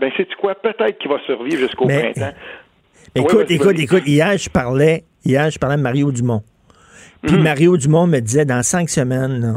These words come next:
Speaker 2: on va l'avoir oublié. » Je dis, « Vraiment, Mario, tu penses ? » Je dis, « Regarde ça. »
Speaker 1: Mhm.
Speaker 2: Il dit, « Il est bright quand même, euh, Justin. » Il dit, « Je pense qu'il va gagner son pari. Dans cinq semaines, on va être ailleurs. Cinq semaines, c'est une éternité en politique, puis on n'en parlera
Speaker 1: Ouais.
Speaker 2: plus. » Je suis pas sûr, moi.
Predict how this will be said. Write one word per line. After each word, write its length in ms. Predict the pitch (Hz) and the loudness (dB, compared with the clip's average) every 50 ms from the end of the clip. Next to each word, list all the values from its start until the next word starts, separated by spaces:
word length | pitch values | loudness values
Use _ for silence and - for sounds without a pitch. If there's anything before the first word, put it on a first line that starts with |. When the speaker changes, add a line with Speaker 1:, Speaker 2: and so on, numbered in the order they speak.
| - | -4
Speaker 2:
on 140 | - 123 120 | -4 -4 -2
va 100 | 113 120 | 0 0
l'avoir 420 | 117 117 113 113 117 117 117 113 117 | 0 0 0 0 -2 -2 -2 -2 -2
oublié. » 400 | 107 101 98 104 104 101 87 - _ - - - - _ | -2 -2 -2 -4 -4 -4 -6 -8 _ -20 -20 -20 -20 _
Je 120 | - - 117 | -10 -8 -6
dis, « 180 | 92 92 123 117 113 139 | -4 -4 -4 -2 -2 -2
Vraiment, 360 | 143 285 - 214 220 220 220 | 0 0 2 2 2 2 2
Mario, 460 | 220 208 196 170 160 160 160 180 190 175 | 2 0 0 0 2 2 4 4 2 0
tu 160 | - - - | -4 -6 -2
penses ? » 380 | - 175 175 180 180 - - 139 | 0 0 0 0 0 -2 -4 -4
Je 40 | 127 | -4
dis, « 80 | 123 131 | -4 -2
Regarde 260 | 135 160 165 165 156 | -2 -2 -2 -2 -2
ça. » 200 | 143 - 190 190 | -2 0 0 0
Speaker 1:
Mhm. 80 | 180 185 214 202 - - - | 0 -2 -4 -6 -6 -4 -2
Speaker 2:
Il 120 | - 143 | -2 -2
dit, « 180 | 117 113 131 170 | 0 2 4 4
Il 40 | 175 175 | 4 4
est 20 | |
bright 400 | 156 156 165 190 202 208 214 196 | 4 4 4 4 4 2 2 0
quand 160 | - 175 156 147 | 0 0 0 0
même, 260 | 156 160 170 175 160 | 0 0 0 0 0
euh, 200 | 147 143 139 131 | 0 0 0 0
Justin. » 360 | 123 131 120 - - - 160 | -2 -4 -6 -4 -4 -2 -2
Il 160 | 165 160 147 127 | 0 0 -2 -2
dit, « 140 | 120 127 123 | -2 -4 -4
Je 80 | - | -4
pense 180 | - 185 190 180 | -2 -2 -2 -2
qu'il 80 | - 165 | 0 0
va 100 | 139 139 | 0 0
gagner 240 | 127 131 131 139 156 | 0 0 0 -2 -2
son 180 | 147 - 151 131 | -2 -2 -4 -4
pari. 360 | - 135 117 110 139 147 143 - - - - - - - | -2 -2 -2 0 -2 -4 -4 -6 -12 -20 -20 -12 -6 -4
Dans 120 | 139 143 | -2 -2
cinq 280 | 139 - 214 220 220 196 | -2 0 0 0 0 0
semaines, 360 | - 185 165 156 165 170 170 | 0 0 0 0 0 0 -2
on 60 | 143 120 | -2 0
va 120 | 127 127 | 0 -2
être 120 | 127 - | 0 0
ailleurs. 480 | 175 156 160 151 147 151 156 156 156 156 - - - - - | 0 0 2 2 2 0 0 0 -2 -4 -6 -10 -18 -18 -10
Cinq 220 | - - 175 175 - | -6 -4 -2 -2 0
semaines, 380 | - 175 156 160 170 170 180 170 | 0 0 0 2 0 0 0 -2
c'est 180 | - - - | -4 -4 -4
une 120 | 139 131 147 | -2 0 0
éternité 500 | 180 175 - 196 185 185 170 143 - 175 | 0 0 0 0 0 0 0 0 0 -2
en 100 | 170 156 | -2 0
politique, 480 | 170 156 135 117 - - 160 156 156 - | -2 -2 -2 -2 -2 -4 -4 -4 -4 -4
puis 100 | - 156 | -4 -4
on 40 | 135 | -2
n'en 140 | 131 131 127 | -4 -4 -4
parlera 400 | - 175 175 165 156 151 127 135 | -4 -2 -2 0 0 0 0 0
Speaker 1:
Ouais. 20 | |
Speaker 2:
plus. » 160 | 139 143 131 - - - - | -2 -4 -4 -6 -8 -14 -12
Je 40 | - | -10
suis 80 | - - | -6 -2
pas 140 | - 254 254 | 0 0 0
sûr, 400 | - - 254 277 285 240 175 120 | 0 -2 -2 -2 -2 -2 -2 -2
moi. 240 | 107 110 117 131 | -4 -4 -4 -4